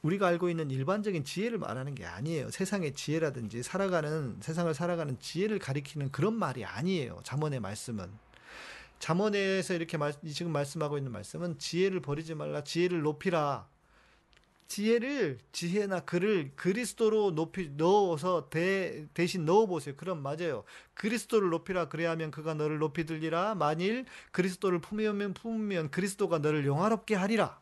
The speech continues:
주님을 사랑하면 주님이 우리의 지혜가 되신다고요. 성경이, 우리의 신앙이 일반 지식과 다른 이유는 다른 게 아니라, 다른 게 아니라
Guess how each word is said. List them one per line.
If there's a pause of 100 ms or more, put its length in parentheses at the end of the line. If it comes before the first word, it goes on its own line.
(840)
주님을
사랑하면
주님이
우리의
지혜가
되신다고요. (2000)
성경이, (360)
우리의
신앙이
일반
지식과
다른
이유는 (840)
다른
게
아니라, (1500)
다른
게
아니라